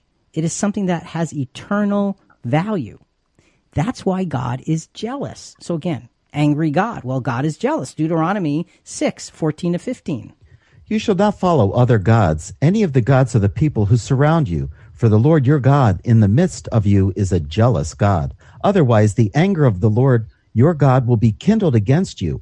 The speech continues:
Speaker 2: and he will wipe you off the face of the earth."
Speaker 1: That sounds terrible.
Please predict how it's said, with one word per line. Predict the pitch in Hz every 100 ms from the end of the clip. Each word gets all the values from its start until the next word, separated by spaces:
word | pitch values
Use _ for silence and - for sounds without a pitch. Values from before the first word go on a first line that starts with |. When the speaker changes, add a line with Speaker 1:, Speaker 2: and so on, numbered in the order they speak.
| -
Speaker 2:
and | 113
he | 120
will | 120 110
wipe | 113 170 -
you | 104 90
off | 131 156 -
the | -
face | 92 - 208 165 -
of | 82
the | 87 101
earth." | 139 92 -
Speaker 1:
That | - 92 -
sounds | 120 123 139
terrible. | 214 254 311 247